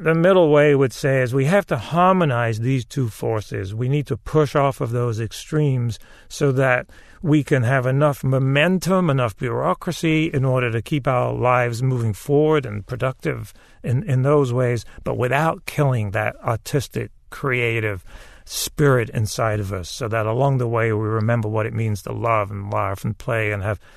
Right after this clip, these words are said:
uh, all those kinds of experiences. And, you know, I often say, you know, this was the secret to Pixar, because when I first joined Pixar in nineteen ninety-four, it really was the quintessential starving artist.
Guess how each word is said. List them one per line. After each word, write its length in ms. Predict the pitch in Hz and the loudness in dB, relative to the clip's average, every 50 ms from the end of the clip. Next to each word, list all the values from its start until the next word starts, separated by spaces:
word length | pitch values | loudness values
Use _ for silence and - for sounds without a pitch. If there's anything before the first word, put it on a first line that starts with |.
| - - - - - | -20 -20 -20 -10 -4
uh, 160 | - 123 123 | -4 -2 -2
all 200 | - - 127 127 | 2 2 2 2
those 220 | 120 117 110 107 | 2 0 -2 -2
kinds 260 | - - 113 107 101 | -4 -4 -4 -4 -4
of 80 | 98 98 | -4 -4
experiences. 840 | 101 101 - - - 117 120 123 117 107 101 - - 113 98 92 87 95 | -6 -6 -8 -8 -6 -4 -2 0 -2 -2 -4 -6 -8 -10 -8 -8 -8 -8
And, 280 | 104 104 98 98 92 - - - - - - - | -8 -8 -6 -8 -8 -10 -14 -20 -20 -16 -8 -4
you 60 | 165 | -2
know, 100 | 120 123 | 0 2
I 80 | 131 | 4
often 220 | 147 131 - 131 117 | 4 2 2 0 -2
say, 220 | - - 127 120 | 0 0 0 0
you 80 | 120 113 | 0 0
know, 120 | 117 113 | 0 0
this 180 | 110 135 117 - | 0 0 -2 -2
was 140 | 139 110 104 | -2 -4 -2
the 80 | 117 | -2
secret 340 | - - 170 139 - 135 107 | 0 0 0 2 0 -2 -2
to 80 | - 117 | -2 -2
Pixar, 500 | - 156 165 - - - 147 127 123 117 | -2 -2 -2 -2 -2 0 0 2 2 0
because 360 | 131 113 - 139 120 104 - _ _ - - - - | 0 0 0 0 0 0 -4 _ _ -20 -20 -16 -6
when 160 | - 170 135 | -2 0 2
I 60 | 135 120 | 2 2
first 280 | - 160 151 143 - | 4 4 4 4 2
joined 460 | - - 147 139 139 139 135 127 117 | 2 2 4 4 4 4 2 0 -2
Pixar 600 | - - 175 175 - - - 151 127 123 120 120 | 0 0 0 0 0 0 2 4 4 4 4 4
in 60 | 123 131 | 2 2
nineteen 300 | 131 135 139 120 131 131 | 0 0 0 0 0 0
ninety-four, 500 | 123 120 120 113 - - 151 139 131 127 | 0 0 -2 -2 2 4 6 6 6 6
it 100 | 139 131 | 4 4
really 240 | 131 151 147 143 139 | 4 4 6 6 6
was 280 | 127 135 131 131 123 | 6 6 6 6 4
the 100 | 110 117 | 2 -2
quintessential 760 | - - - 151 143 131 - 139 110 - 151 131 123 - 131 110 | -4 -2 0 2 2 2 2 -2 -2 0 -2 -2 0 0 -2 -4
starving 500 | - - - 131 117 113 107 110 107 107 | -4 -4 -2 0 0 0 0 -2 -4 -4
artist. 500 | 101 98 98 98 92 90 85 - - | -2 -2 0 0 -2 -4 -6 -10 -12